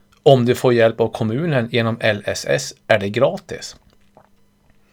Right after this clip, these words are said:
Niklas Mattsson jobbar för Synskadades Riksförbund.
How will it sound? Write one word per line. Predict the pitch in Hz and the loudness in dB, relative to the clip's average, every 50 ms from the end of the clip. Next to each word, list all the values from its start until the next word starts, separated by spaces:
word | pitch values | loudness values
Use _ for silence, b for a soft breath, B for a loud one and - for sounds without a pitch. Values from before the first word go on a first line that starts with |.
| b b b b b b b b b b b b b | b b b b b b b b b b b b b
Niklas | 147 143 139 139 - 147 135 - - | -2 -2 -2 0 6 4 4 4 4
Mattsson | 127 135 156 165 - - - 160 147 135 139 | 0 0 0 0 0 -2 0 0 0 0 0
jobbar | - 123 131 110 104 110 113 135 131 131 - - | 0 2 2 2 0 2 6 8 8 8 6 2
för | - - 123 113 | -2 -2 -2 -2
Synskadades | 113 - - 123 104 95 98 - - 117 113 107 113 113 107 104 101 101 - - - | 0 -2 -2 -2 -2 -4 -6 -8 -2 -2 0 0 0 -2 -2 -4 -4 -6 -8 -14 -14
Riksförbund. | 117 127 131 123 - - - - - - 117 - 107 151 175 110 82 101 104 | -6 -4 -4 -4 -4 -10 -14 -14 -10 -8 -8 -4 -2 -2 -2 -2 -4 -10 -18